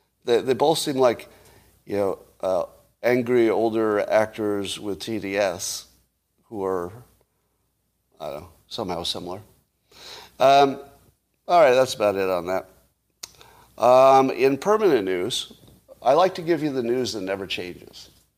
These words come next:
in addition to the news that has changed. Now, you might say, "If it never changes, is it really news?" Well, it's in the news. If it's in the news, it must be news. And you're not gonna believe this,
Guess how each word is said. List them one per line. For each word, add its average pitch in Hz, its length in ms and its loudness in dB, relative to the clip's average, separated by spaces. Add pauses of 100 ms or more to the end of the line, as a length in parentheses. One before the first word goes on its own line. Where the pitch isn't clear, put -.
(540)
in 104 140 -12
addition 98 400 -10
to 98 80 -14
the 90 100 -12
news 87 280 -12
that 78 120 -14
has 80 120 -14
changed. - 480 -14 (420)
Now, 92 80 -12
you 113 140 -4
might 123 200 0
say, 98 320 -2 (140)
"If 110 160 -12
it 95 80 -8
never 113 240 -4
changes, 101 540 -6
is 98 140 -12
it 104 80 -8
really 110 280 -4
news?" 110 440 -6 (540)
Well, 135 220 0
it's 107 140 -4
in 110 140 -2
the 101 100 -4
news. 196 480 -4 (640)
If 127 140 -14
it's 127 180 -4
in 139 140 0
the 123 100 2
news, 196 360 -2
it 170 120 -6
must 147 240 -4
be 165 100 -6
news. 185 440 -12 (520)
And 113 260 -6
you're 107 180 -8
not 120 260 -4
gonna 110 120 -6
believe 92 300 -6
this, - 400 -10